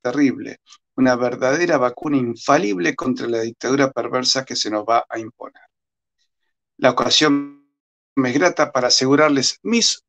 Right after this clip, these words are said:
oraciones y para impartirles mi bendición a ustedes, queridas madres, y a sus hijos y a todos los que luchan por salvar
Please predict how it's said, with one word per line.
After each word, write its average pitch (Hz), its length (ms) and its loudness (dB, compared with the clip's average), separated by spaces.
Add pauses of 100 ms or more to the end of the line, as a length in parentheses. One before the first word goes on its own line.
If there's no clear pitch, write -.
oraciones 165 800 2 (2500)
y 170 120 2
para 185 220 4
impartirles 156 580 2
mi 143 120 8
bendición 151 640 4
a 135 60 2
ustedes, 147 420 -2
queridas 117 380 -2
madres, - 680 -12 (300)
y 135 80 -4
a - 40 0
sus 127 220 -2
hijos 180 360 -4
y 143 40 0
a 127 80 -2
todos 165 160 -4
los 139 100 -2
que 147 120 2
luchan 151 420 2
por 185 240 0
salvar 139 640 2